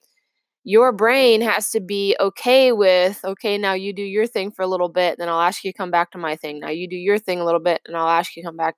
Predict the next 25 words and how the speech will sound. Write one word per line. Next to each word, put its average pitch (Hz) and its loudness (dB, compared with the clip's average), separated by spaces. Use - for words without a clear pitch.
to - -18
mine." 196 2
And 170 -2
my 247 4
brain 214 2
was 196 -2
going, 175 0
"No 208 6
way 269 6
can 269 -2
you 269 0
do 285 0
your 277 2
thing. 190 0
I 196 4
want 214 6
off." 196 4
<laughs> - -4
So 190 -2
it 180 4
did 226 6
not 214 0
work 180 0
out 165 4
v-, 175 -8